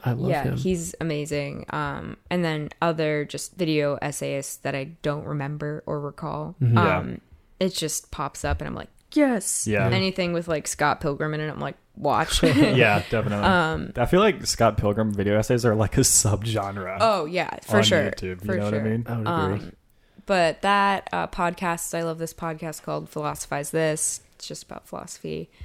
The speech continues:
Speaker 3: Nice.
Speaker 2: Listen to that a lot. Um, Jonathan Van Ness, Ness, not Jonathan Van Ness. <laughs> Um, his podcast I absolutely love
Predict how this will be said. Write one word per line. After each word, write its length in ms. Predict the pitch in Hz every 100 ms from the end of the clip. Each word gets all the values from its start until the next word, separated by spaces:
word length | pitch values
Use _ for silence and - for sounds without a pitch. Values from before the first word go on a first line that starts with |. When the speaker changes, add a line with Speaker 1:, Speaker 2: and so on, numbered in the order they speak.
| -
Speaker 3:
Nice. 200 | 107 92
Speaker 2:
Listen 160 | - 165
to 60 | 156
that 160 | 156
a 40 | 156
lot. 300 | 151 151 -
Um, 240 | 147 147
Jonathan 400 | 151 147 151 151
Van 360 | 151 151 151 147
Ness, 580 | 156 151 - - - -
Ness, 480 | - 170 151 - -
not 260 | 180 160 -
Jonathan 380 | 190 170 170 165
Van 160 | 156
Ness. 260 | - - 233 - 269 240 240 285 226 220 214 294
<laughs> 60 | -
Um, 300 | 202 170 165
his 200 | 196 190
podcast 680 | - 196 190 190 180 - - _
I 320 | 190 175 165 -
absolutely 560 | 170 170 165 160 160
love 380 | 156 156 151 156